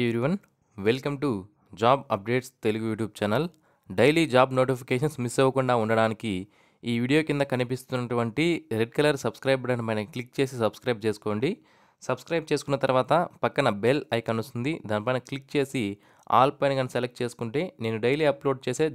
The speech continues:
జాబ్ నోటిఫికేషన్స్ మీరు మిస్ అవ్వకుండా పొందుతారు. ఆంధ్రప్రదేశ్, తెలంగాణ సెంట్రల్ గవర్నమెంట్ జాబ్స్ ఏవైతే రిలీజ్ అవుతాయో, ఆంధ్రప్రదేశ్, తెలంగాణ వాళ్ళకి ఎలిజిబిలిటీ ఉన్నటువంటి ప్రతి ఒక్క జాబ్ నోటిఫికేషన్ కూడా మిస్ అవ్వకుండా ప్రతి ఒక్కటి కూడా మన ఛానల్లో అప్‌లోడ్ చేయడం అనేది జరుగుతుంది.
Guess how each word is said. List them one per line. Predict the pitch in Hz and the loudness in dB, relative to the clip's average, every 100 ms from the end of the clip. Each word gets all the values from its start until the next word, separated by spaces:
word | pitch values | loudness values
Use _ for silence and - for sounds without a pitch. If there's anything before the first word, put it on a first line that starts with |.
| 110 | 2
జాబ్ | 113 117 | 2 0
నోటిఫికేషన్స్ | 113 110 - 117 139 127 | -4 -8 -6 -6 -6 -6
మీరు | 110 107 | -6 -6
మిస్ | 104 120 | -4 -4
అవ్వకుండా | 117 117 110 - | -4 -4 -4 -4
పొందుతారు. | 110 107 113 180 - _ _ _ _ _ _ 107 | -8 -2 -2 -2 -8 _ _ _ _ _ _ 0
ఆంధ్రప్రదేశ్, | 139 160 151 156 180 - _ _ | 2 0 0 0 0 -8 _ _
తెలంగాణ | 120 139 143 143 147 165 - - | 0 2 4 4 4 2 -6 -2
సెంట్రల్ | 131 143 135 | 2 2 2
గవర్నమెంట్ | 135 131 127 | 2 2 4
జాబ్స్ | 123 120 113 | 2 2 0
ఏవైతే | 113 110 110 | 0 0 0
రిలీజ్ | 107 107 104 | -2 0 0
అవుతాయో, | 101 104 165 - _ - - 110 | 0 0 0 -4 _ -20 -4 0
ఆంధ్రప్రదేశ్, | 131 147 139 160 165 | 4 2 2 0 2
తెలంగాణ | 117 127 135 127 | 2 2 2 2
వాళ్ళకి | 123 120 120 | 2 0 -2
ఎలిజిబిలిటీ | 113 117 123 123 117 | -2 -4 -2 -2 0
ఉన్నటువంటి | 113 110 113 113 - | -2 0 -2 -2 -4
ప్రతి | 120 - 143 | -4 -2 -2
ఒక్క | 139 127 104 | 0 0 2
జాబ్ | 117 127 | 0 0
నోటిఫికేషన్ | 120 117 117 113 110 | -4 -6 -6 -6 -2
కూడా | 120 135 | -2 0
మిస్ | 110 - 127 | -4 0 0
అవ్వకుండా | 123 117 110 180 - _ _ _ _ - | 2 -2 0 -2 -4 _ _ _ _ 0
ప్రతి | 135 175 156 | 2 2 0
ఒక్కటి | 139 139 139 | 0 -2 0
కూడా | 135 151 | 2 4
మన | 117 110 | 2 2
ఛానల్లో | 120 131 135 135 | 2 4 4 4
అప్‌లోడ్ | - 127 - | 2 0 2
చేయడం | 110 113 | 0 0
అనేది | 135 | 0
జరుగుతుంది. | 98 87 - 87 | -2 -2 -6 -10